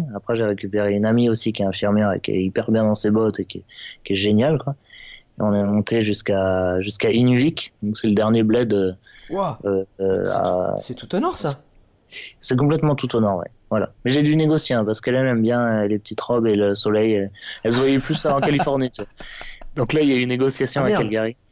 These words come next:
Speaker 2: Ah, c'était,
Speaker 1: Il dit,
Speaker 2: elle
Speaker 1: Bon,
Speaker 2: s'est,
Speaker 1: je fais
Speaker 2: elle,
Speaker 1: ça,
Speaker 2: elle
Speaker 1: et
Speaker 2: s'est
Speaker 1: après,
Speaker 2: tapée,
Speaker 1: euh,
Speaker 2: euh, elle s'est tapée le, la brousse alors qu'elle cher-, elle voulait se taper la partie Californie.
Speaker 1: Et, ouais, elle était plus, euh, plus soleil, quoi.
Speaker 2: Ah, je, je vois.
Speaker 1: Et, euh, je,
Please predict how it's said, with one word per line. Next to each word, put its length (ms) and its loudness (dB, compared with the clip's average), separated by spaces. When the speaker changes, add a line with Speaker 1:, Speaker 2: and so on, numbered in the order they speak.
Speaker 2:
Ah, 160 0
c'était, 420 0
Speaker 1:
Il 40 2
dit, 60 0
Speaker 2:
elle 80 2
Speaker 1:
Bon, 200 2
Speaker 2:
s'est, 0 -
Speaker 1:
je 60 -2
fais 60 2
Speaker 2:
elle, 60 2
Speaker 1:
ça, 160 -4
Speaker 2:
elle 60 2
Speaker 1:
et 80 2
Speaker 2:
s'est 80 2
Speaker 1:
après, 140 0
Speaker 2:
tapée, 240 2
Speaker 1:
euh, 40 2
Speaker 2:
euh, 180 2
elle 80 2
s'est 120 -4
tapée 320 0
le, 200 4
la 120 2
brousse 360 0
alors 160 0
qu'elle 180 -2
cher-, 200 -6
elle 80 -2
voulait 260 0
se 60 -10
taper 220 -4
la 80 0
partie 280 -4
Californie. 560 -6
Speaker 1:
Et, 180 -2
ouais, 60 -4
elle 160 0
était 180 -2
plus, 300 -6
euh, 120 2
plus 160 -16
soleil, 340 0
quoi. 160 -8
Speaker 2:
Ah, 280 -2
je, 260 0
je 100 -2
vois. 220 -2
Speaker 1:
Et, 240 2
euh, 120 4
je, 80 2